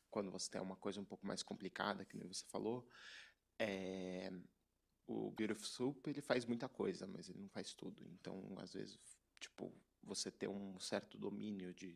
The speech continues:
tipo, o que são expressões regulares e como você f-, utilizá-las adequadamente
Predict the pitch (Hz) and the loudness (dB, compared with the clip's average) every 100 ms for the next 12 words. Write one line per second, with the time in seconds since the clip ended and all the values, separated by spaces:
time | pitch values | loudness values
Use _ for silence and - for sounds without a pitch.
0 | - - - - - - - - 107 107 | -10 -14 -14 -16 -20 -12 -8 -2 0 2
1 | 107 - - 95 92 - 95 101 95 92 | 2 0 -2 -2 -4 -4 -2 0 0 -2
2 | 95 - - 104 101 98 - 101 - - | -4 -6 -4 -2 -2 -4 -6 -6 -4 -8
3 | - 98 - 98 92 101 95 104 92 95 | -8 -6 -4 -4 0 0 2 0 -2 -4
4 | 92 - - - 107 110 117 - | -4 -4 -4 -2 -2 -4 -6 -12